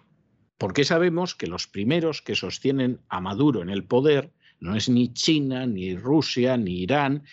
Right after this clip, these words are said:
ni Hezbollah, ni cosa parecida, con los cuales podrá simpatizar más o menos Maduro, pero no son quien lo sostiene en el poder. Quien sostiene a Maduro en el poder son las grandes multinacionales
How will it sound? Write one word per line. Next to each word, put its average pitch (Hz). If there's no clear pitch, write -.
ni 87
Hezbollah, 131
ni 95
cosa 120
parecida, 107
con 185
los 220
cuales 240
podrá 165
simpatizar 139
más 127
o 117
menos 113
Maduro, 120
pero -
no 98
son 139
quien 104
lo 73
sostiene 95
en 87
el 82
poder. 139
Quien 71
sostiene -
a 139
Maduro 139
en 82
el 107
poder 202
son 139
las 87
grandes 123
multinacionales 143